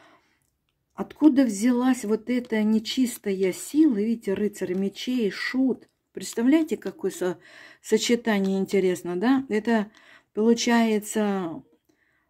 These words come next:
на коне примчался злой тучи, да, по Ошо, рыцарь мечей. На коне среди туч ворвался смеючий, ой, со смехом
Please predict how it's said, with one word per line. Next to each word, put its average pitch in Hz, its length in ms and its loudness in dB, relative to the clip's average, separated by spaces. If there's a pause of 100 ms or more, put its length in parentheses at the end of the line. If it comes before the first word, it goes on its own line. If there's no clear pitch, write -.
(180)
на 220 200 4
коне 254 440 8
примчался 226 1120 -2
злой 220 880 2 (640)
тучи, 233 420 0
да, 202 360 -4 (400)
по 226 100 -2 (180)
Ошо, 175 560 -2 (220)
рыцарь 214 440 -2
мечей. 196 580 -2 (760)
На 226 380 4
коне 233 640 4 (180)
среди 208 440 0
туч 285 600 4 (600)
ворвался 214 880 0
смеючий, 202 880 -2 (540)
ой, 202 260 0
со 190 160 -4
смехом 214 880 2